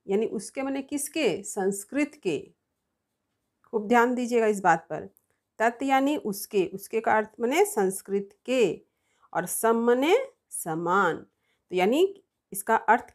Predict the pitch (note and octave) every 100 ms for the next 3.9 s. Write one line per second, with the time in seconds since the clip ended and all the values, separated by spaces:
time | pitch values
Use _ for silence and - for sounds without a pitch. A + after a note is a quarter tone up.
0 | _ - B3+ B3+ C4 C4+ B3 A#3+ A#3 C4+
1 | D4+ F#4 - _ _ _ - G3+ - -
2 | C#4+ E4+ F4 - F#3 F#3+ F3 C#3 G3 F#3+
3 | G#3+ D#4+ F4+ - G3+ G3+ - D4+ D#4+